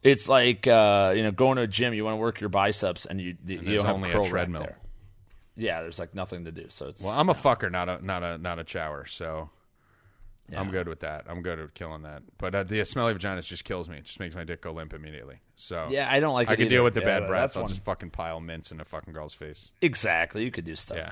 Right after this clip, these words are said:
Speaker 2: All right. We're on a
Speaker 1: Can't
Speaker 2: same
Speaker 1: find,
Speaker 2: boat.
Speaker 1: the last time I put an Altoid in a, in a pussy, it did not go well.
Speaker 2: Um, fuck, marry, kill. Ted Schuster's man boobs, his barbecue covered hand, or his filthy cigarette mouth.
Speaker 1: Hey, the, somebody just got bingo 'cause Schuster hadn't been mentioned up
Speaker 2: <laughs> Oh,
Speaker 1: until
Speaker 2: nice.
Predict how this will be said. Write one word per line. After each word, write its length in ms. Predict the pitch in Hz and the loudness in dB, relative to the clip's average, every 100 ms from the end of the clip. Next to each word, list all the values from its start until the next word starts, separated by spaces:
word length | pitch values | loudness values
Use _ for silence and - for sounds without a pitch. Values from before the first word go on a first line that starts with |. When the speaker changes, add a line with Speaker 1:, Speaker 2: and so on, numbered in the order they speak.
| 80 | -12
Speaker 2:
All 60 | 87 | -10
right. 200 | 78 78 | -10 -8
We're 100 | 92 | -4
on 100 | 85 | -2
a 20 | |
Speaker 1:
Can't 120 | 156 139 | 0 0
Speaker 2:
same 40 | |
Speaker 1:
find, 140 | 131 | -2
Speaker 2:
boat. 80 | 71 | -6
Speaker 1:
the 100 | 117 | 4
last 200 | 131 147 | 8 10
time 140 | - 139 | 8 2
I 40 | |
put 200 | 117 139 | 4 4
an 100 | 113 104 | 2 4
Altoid 520 | 110 113 110 101 101 | 4 4 0 0 0
in 100 | 92 | -6
a, 80 | 85 _ - | -10 _ -10
in 140 | 98 | -6
a 40 | 90 | -6
pussy, 460 | - 98 90 85 - - - - - - | -4 -4 -4 -8 -10 -20 -20 -20 -12 -6
it 160 | 98 | -4
did 120 | 101 95 | -4 -2
not 280 | 98 98 | 0 0
go 100 | 98 | -2
well. 240 | 85 76 73 _ - _ - | -6 -8 -12 _ -20 _ -2
Speaker 2:
Um, 480 | 101 98 98 95 95 | 4 6 6 4 2
fuck, 220 | 110 110 | 2 6
marry, 180 | 113 110 | 4 6
kill. 220 | 135 104 | 4 4
Ted 200 | 107 92 | 2 0
Schuster's 400 | - 104 104 92 | 0 0 0 0
man 240 | 101 104 | 2 4
boobs, 340 | 104 117 120 - | 4 4 2 -2
his 100 | 90 | 0
barbecue 460 | - 98 104 - | 4 4 2 -2
covered 340 | 101 104 98 90 | 2 2 2 0
hand, 320 | 104 107 120 | 0 0 0
or 180 | 98 95 | 0 0
his 220 | 95 - | 0 -4
filthy 300 | - 92 92 | -2 -2 -2
cigarette 420 | - 95 87 73 | -2 -2 -2 -2
mouth. 320 | 76 71 - _ _ _ _ _ - - - - - - - | -6 -10 -12 _ _ _ _ _ -18 -16 -16 -16 -16 -14 0
Speaker 1:
Hey, 200 | 151 156 | 4 4
the, 180 | 135 110 | 4 6
somebody 320 | 180 233 254 | 8 8 8
just 220 | 202 - | 6 8
got 240 | 147 113 | 8 8
bingo 360 | 117 147 127 110 | 6 6 6 4
'cause 200 | 104 113 | 4 -2
Schuster 340 | - 131 - | 0 -2 0
hadn't 240 | 120 120 113 | 4 4 2
been 160 | 110 | -6
mentioned 340 | 107 113 - 110 | -4 -6 0 4
up 180 | 175 - | 4 4
Speaker 2:
<laughs> 40 | |
Oh, 40 | - | 2
Speaker 1:
until 100 | - | 4
Speaker 2:
nice. 380 | 135 92 - | 2 0 -6